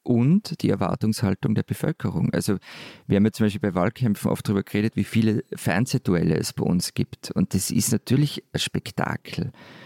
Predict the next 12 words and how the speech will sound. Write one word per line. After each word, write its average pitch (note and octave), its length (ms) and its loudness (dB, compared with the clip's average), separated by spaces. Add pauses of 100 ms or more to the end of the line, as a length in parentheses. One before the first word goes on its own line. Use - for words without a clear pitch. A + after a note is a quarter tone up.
(600)
Aber - 380 -4
in G2+ 140 2
Wahrheit F#2+ 320 2
muss A2+ 160 2
es A2 100 2
da G#2+ 120 0
halt G#2+ 180 0
um G#2 100 4
inhaltliche - 560 2
Auseinandersetzungen - 960 2
gehen. - 300 -2
Und F2+ 240 0